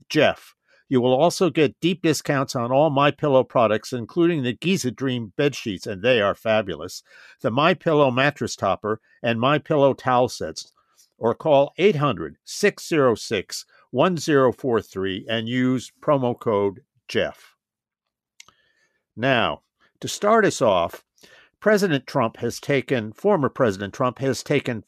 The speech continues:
a lot of flack for saying that Vladimir Putin is, quote, "smart," unquote, "savvy," quote unquote,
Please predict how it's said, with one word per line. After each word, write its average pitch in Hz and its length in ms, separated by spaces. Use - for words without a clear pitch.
a 113 60
lot 147 220
of 202 100
flack 120 400
for 127 100
saying 127 520
that 107 160
Vladimir 139 440
Putin 120 400
is, 101 220
quote, 120 340
"smart," 170 560
unquote, 95 560
"savvy," 165 680
quote 98 280
unquote, 101 480